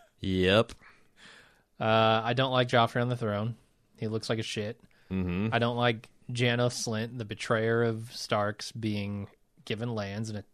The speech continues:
Speaker 2: title or whatnot.
Speaker 1: Mm-hmm.
Speaker 2: Uh, and I don't like Sir Barristan being fired. Sir Barristan seems like a badass.
Speaker 1: Oh, yeah. That whole, like, even now I could cut through to five of you,
Speaker 2: Uh-huh.
Speaker 1: like, cutting so much cake is so
Speaker 2: And I don't
Speaker 1: cool.
Speaker 2: I don't know that I entirely believe it.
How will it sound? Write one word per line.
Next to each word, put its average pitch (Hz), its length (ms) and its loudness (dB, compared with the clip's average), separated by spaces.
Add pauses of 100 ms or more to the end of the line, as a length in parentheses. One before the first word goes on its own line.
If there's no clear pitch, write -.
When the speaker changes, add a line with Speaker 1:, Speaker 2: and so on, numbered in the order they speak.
Speaker 2:
title 101 400 -6
or 101 60 -8
whatnot. 98 520 -12
Speaker 1:
Mm-hmm. 92 300 -2 (880)
Speaker 2:
Uh, 120 400 2
and 135 120 -2
I 139 40 2
don't 180 140 2
like 180 160 2
Sir 185 140 0
Barristan 185 320 2
being 107 160 -2
fired. 101 340 0
Sir 165 80 2
Barristan 175 640 2
seems 147 200 -2
like 123 120 2
a 120 40 -2
badass. 101 760 0
Speaker 1:
Oh, 127 200 10
yeah. 107 520 10 (100)
That 127 260 10
whole, 147 400 12
like, 113 200 8
even 127 340 8
now 117 240 12
I 117 60 8
could 98 160 6
cut 120 200 6
through 120 180 6
to 95 100 6
five 113 420 10
of 101 160 2
you, 113 160 4
Speaker 2:
Uh-huh. 107 80 6
Speaker 1:
like, 92 240 6
cutting 120 360 8
so 123 280 8
much 104 320 6
cake 101 340 2
is 98 160 -2
so - 220 0
Speaker 2:
And 160 80 2
I 165 120 8
don't 117 300 6
Speaker 1:
cool. 87 540 -2 (100)
Speaker 2:
I 147 60 0
don't 190 220 2
know 202 100 6
that 165 140 6
I 139 120 8
entirely 135 800 4
believe 120 640 -2
it. 277 160 -2